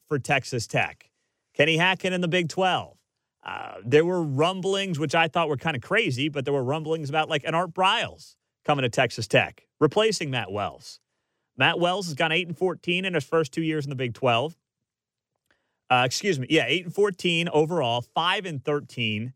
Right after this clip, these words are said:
in Big twelve play in his two seasons with the Red Raiders. Now,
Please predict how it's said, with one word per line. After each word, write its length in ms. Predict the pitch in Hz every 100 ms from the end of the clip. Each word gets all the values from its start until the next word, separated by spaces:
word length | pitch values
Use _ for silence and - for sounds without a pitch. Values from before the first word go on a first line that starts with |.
| _ _ _ _
in 340 | 156 147 147 135
Big 200 | 139 135
twelve 320 | - 156 143
play 400 | 208 226 95 - _ _ _ _ _ _ _ _ _
in 120 | 139
his 100 | 135
two 200 | - 190
seasons 420 | 180 170 170 151 143
with 100 | 131
the 80 |
Red 160 | 135 131
Raiders. 540 | 170 185 92 - - - _ _ 170
Now, 340 | 170 170 -